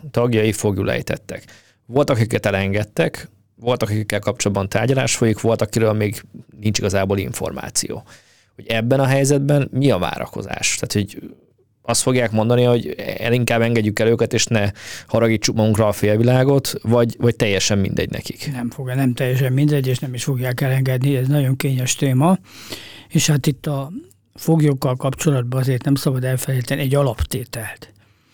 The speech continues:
Speaker 2: Izraelnek alapvető vallásból adódó érdeke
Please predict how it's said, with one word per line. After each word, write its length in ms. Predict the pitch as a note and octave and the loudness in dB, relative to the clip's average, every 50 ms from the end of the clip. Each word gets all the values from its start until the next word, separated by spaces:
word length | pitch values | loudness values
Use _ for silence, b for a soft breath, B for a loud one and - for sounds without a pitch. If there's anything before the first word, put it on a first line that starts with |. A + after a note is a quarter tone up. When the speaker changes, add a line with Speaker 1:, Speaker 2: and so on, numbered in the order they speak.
| B B B B B B | B B B B B B
Speaker 2:
Izraelnek 1000 | - G3 F#3+ F3+ F#3 F3 D#3 C#3 C3+ C3 B2+ A#2+ A#2+ - - - B B B B B B B B B B B B _ _ | 0 2 2 2 2 0 0 0 0 -2 -2 -2 -4 -6 -6 -10 B B B B B B B B B B B B _ _
alapvető 800 | - D#3+ F#3+ G3+ F3+ C#3 - - - D3+ C3 - - C#3 C3 B2 | -2 0 0 2 0 -2 -4 -2 0 0 2 2 2 2 2 2
vallásból 920 | C3 D#3 F3 F#3+ G3 F#3+ F3+ D#3+ D3 C#3 - - D#3+ C#3+ C#3 C3+ C3+ C3 - | 2 2 2 2 2 0 0 0 -2 -4 -6 -6 -4 -2 0 0 0 0 0
adódó 600 | - D#3 D#3 D#3 D3+ D3 C#3 B2+ B2+ C#3 B2+ C3+ E3 | 0 2 4 4 4 2 2 0 -2 -2 -2 -2 0
érdeke 800 | - F3+ D#3+ D#3+ D3+ C#3+ C#3 D3+ C#3+ C3+ - D#3+ D#3+ F3+ F3+ | 0 2 4 4 4 4 4 2 2 2 2 2 2 2 2